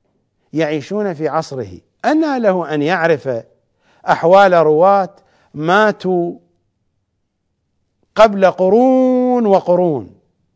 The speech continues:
قبل ألف سنة وأكثر من ألف سنة؟ ما هو عصر النص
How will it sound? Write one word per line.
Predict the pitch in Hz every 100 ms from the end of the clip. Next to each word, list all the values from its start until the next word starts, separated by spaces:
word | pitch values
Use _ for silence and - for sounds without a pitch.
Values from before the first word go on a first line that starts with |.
| _ _ _ _ _ _ _
قبل | - 180 190
ألف | 180 233 240
سنة | - 233 233 226 226 _ _ _ _ _ _ -
وأكثر | 180 233 233 226 208
من | 180 156
ألف | 131 117
سنة؟ | - 113 95 101 _ -
ما | 156
هو | 180 202
عصر | 175 220 220 208
النص | 202 247 285 - -